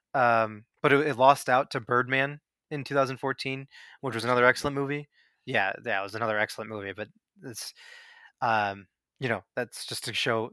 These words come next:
Speaker 1: that this movie was really widely recognized. It also won, like, I think, like, sound mixing and sound design or something, which,
Speaker 2: Mm-hmm.
Speaker 1: uh, is good, good stuff.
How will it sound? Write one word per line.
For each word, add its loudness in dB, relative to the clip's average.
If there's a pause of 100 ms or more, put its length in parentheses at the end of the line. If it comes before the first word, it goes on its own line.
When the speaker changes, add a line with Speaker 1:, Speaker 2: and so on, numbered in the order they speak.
Speaker 1:
that -8
this -8
movie -2
was -4 (120)
really -2
widely -4
recognized. -12
It -6
also 0
won, -2
like, -6 (320)
I -20
think, -6
like, -10
sound 0
mixing -8
and -12
sound -4
design -4
or -8
something, -10
which, -16
Speaker 2:
Mm-hmm. -20 (500)
Speaker 1:
uh, -4 (120)
is -16
good, -4 (260)
good -10
stuff. -8